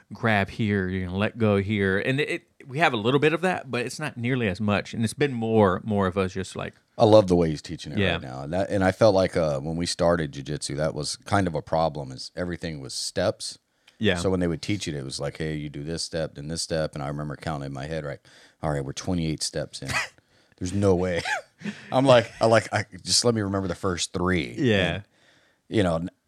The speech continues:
Speaker 2: I love the way they're teaching it now. Sometimes
Speaker 1: Yeah.
Speaker 2: you just gotta figure it out, right? And that's what he's letting people do right now. You're getting into position, like, the finish, right?
Speaker 1: Yeah.
Speaker 2: And you, and you're working back from there. You're getting out from there. You're just letting people figure it out. And,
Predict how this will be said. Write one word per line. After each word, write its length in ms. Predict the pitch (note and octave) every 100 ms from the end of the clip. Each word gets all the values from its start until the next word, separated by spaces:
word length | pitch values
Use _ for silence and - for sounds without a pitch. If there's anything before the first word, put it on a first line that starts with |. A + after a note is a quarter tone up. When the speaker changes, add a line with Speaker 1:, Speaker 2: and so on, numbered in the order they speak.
| _ -
Speaker 2:
I 100 | A2+
love 360 | G#2 A2 A2+
the 80 | G2
way 140 | E2+ E2+
they're 140 | D#2
teaching 300 | - D#2 D2
it 60 | C#2
now. 220 | D#2 D2+
Sometimes 380 | - F#3+ C4 A#3+
Speaker 1:
Yeah. 40 |
Speaker 2:
you 40 | B2+
just 100 | -
gotta 140 | F2
figure 300 | - G#2 F2
it 80 | D#2
out, 180 | D2+ A#1
right? 140 | E2
And 100 | E2+
that's 160 | G2 -
what 100 | G2
he's 140 | F2+
letting 220 | F#2+ D#2
people 220 | E2+ E2 D2+
do 140 | D#2
right 200 | C#2 C2
now. 240 | C#2 C2+ -
You're 160 | D#2+ E2+
getting 280 | G#2 A#2+
into 140 | A#2 A2
position, 560 | F#2+ E2+ F2+ - E2+ E2
like, 200 | D#2+ D#2+
the 120 | F2+
finish, 480 | - A#2 F#2+ A#1 -
right? 260 | D2 E2 - _ - -
Speaker 1:
Yeah. 160 | A2+ D#2
Speaker 2:
And 140 | F#2+
you, 80 | G#2
and 120 | G#2
you're 100 | G2
working 300 | G2 G#2+ G#2+
back 180 | G2 G2+
from 200 | - F2
there. 280 | F2+ F2+ F2
You're 140 | E2+
getting 260 | D#2+ F#2+ F2
out 160 | F2+
from 180 | - E2+
there. 280 | D#2+ E2+ E2
You're 60 | D#2+
just 280 | G2+ G#2
letting 300 | A#2+ A2+ G2+
people 240 | G2+ G2 E2+
figure 360 | - F2 E2
it 80 | D2+
out. 240 | D2+ D#2+
And, 120 | -